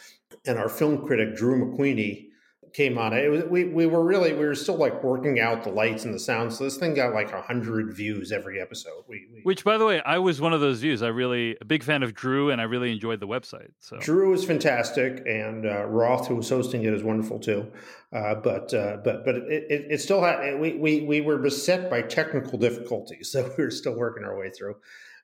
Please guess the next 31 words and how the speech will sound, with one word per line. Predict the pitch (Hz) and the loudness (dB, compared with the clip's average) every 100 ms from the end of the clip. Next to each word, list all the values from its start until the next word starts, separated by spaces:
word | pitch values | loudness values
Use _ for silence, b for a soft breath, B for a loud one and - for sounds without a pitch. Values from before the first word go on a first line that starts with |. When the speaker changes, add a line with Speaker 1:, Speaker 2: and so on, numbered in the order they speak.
| - | -4
Speaker 1:
Um, | 120 113 107 110 107 - B _ - | 0 2 2 0 -4 -8 B _ -6
but | 123 143 139 - | 2 2 0 -2
he, | 185 202 196 - | 2 2 2 -4
so | - 180 | 0 0
he | 175 233 | 2 2
went | 220 208 | 2 2
on | 190 175 | 2 2
it, | 165 160 | 2 0
and | 160 143 - _ _ | -4 -6 -8 _ _
it | 156 | -2
was | 147 | 0
about | 156 151 127 | 2 2 0
s-, | - - - _ _ | -4 -10 -12 _ _
it | 156 | 0
was | 165 | 0
about | 165 151 - - | 2 0 -2 -12
six, | - - - 180 185 - | -12 -8 -4 -2 -2 0
eight | 143 127 | 0 0
months | 117 143 160 | -2 -2 -2
before | - 131 143 123 | -6 -2 0 0
Batman | 113 123 139 135 131 | 2 2 2 0 2
versus | 127 127 117 | 0 -2 -6
Superman | 147 147 156 160 165 | -6 -6 -4 -2 -2
came | 165 175 | -2 -2
out. | 185 196 190 - b b b b b _ - | -2 -4 -6 -12 b b b b b _ -6
And, | 143 131 127 127 127 - _ _ _ _ - | -2 0 0 -2 -6 -12 _ _ _ _ 0
and | 135 127 127 | 2 2 -2
he | 127 175 | -4 -2
made | 175 160 | 2 4
a | 117 - | 2 0
comment | 165 143 127 113 110 | 0 0 0 -2 -4